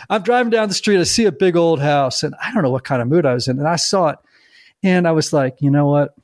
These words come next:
I deserve that house." <laughs> I am, I am,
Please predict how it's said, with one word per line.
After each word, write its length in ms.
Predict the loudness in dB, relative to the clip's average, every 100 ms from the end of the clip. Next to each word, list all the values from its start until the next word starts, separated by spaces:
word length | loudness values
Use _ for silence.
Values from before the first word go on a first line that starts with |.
| _ _ _ _ _
I 100 | -4
deserve 460 | -2 -2 -2 -2 -2
that 180 | -6 -2
house." 440 | -4 -4 -8 -16 _
<laughs> 100 | -8 -4 -4 -6 -8 -14 -10 -10 -10 -4
I 640 | -4 -2 -2 -2 -2 -2 0
am, 220 | -2 -4 -2 -4 -2
I 220 | 0 0 0 -2 -4 -6 -8 -6 -6 _ _
am, 100 | -10